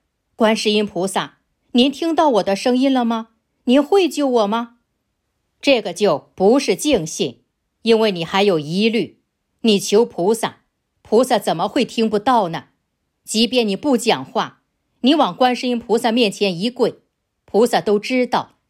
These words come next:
你在想什么。有些人还觉得，好像观世音菩萨听不见，怎么可能呢？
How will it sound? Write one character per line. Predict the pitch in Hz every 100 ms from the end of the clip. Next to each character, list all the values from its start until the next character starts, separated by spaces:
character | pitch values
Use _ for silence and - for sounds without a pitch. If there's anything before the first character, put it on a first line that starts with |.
| _ _
你 | 233 208
在 | 277 240
想 | - 196 139
什 | 120 147
么。 | 127 156 _ _ _ _ _ _ _
有 | - 220
些 | 202 240
人 | 208 202
还 | 202 208
觉 | 208 165 185
得， | 208 - _ _ _ _ _
好 | - 185
像 | - 214
观 | 190 220 208
世 | 214
音 |
菩 | 208 190 202
萨 | 208 147
听 | - 220
不 | 202
见， | 165 226 160 _ _ _ _ _
怎 | - 202
么 | 196
可 | 233 220 170
能 | 156 147
呢？ | 202 160